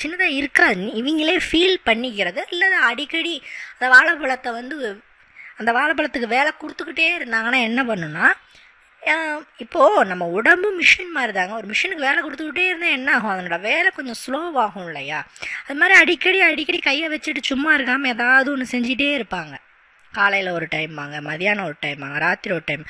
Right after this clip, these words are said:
அதுக்குன்னு அந்த மாதிரி செய்யறது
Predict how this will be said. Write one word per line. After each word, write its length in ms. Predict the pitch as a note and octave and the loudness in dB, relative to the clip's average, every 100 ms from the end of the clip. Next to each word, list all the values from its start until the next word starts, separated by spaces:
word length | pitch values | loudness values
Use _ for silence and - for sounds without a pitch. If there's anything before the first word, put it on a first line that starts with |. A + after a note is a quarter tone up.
| - - | -12 -6
அதுக்குன்னு 720 | - C#4 - E4+ D#4+ F4 A#4 - _ _ _ _ _ _ _ _ _ _ _ _ _ _ _ _ _ _ _ _ _ _ | -4 -4 -4 -4 -4 -4 -6 -8 _ _ _ _ _ _ _ _ _ _ _ _ _ _ _ _ _ _ _ _ _ _
அந்த 300 | - G#3+ C#4 | -4 -2 0
மாதிரி 260 | D4+ F4 F#4 | 4 4 4
செய்யறது 460 | - D4+ D4 B3 | 2 0 0 -4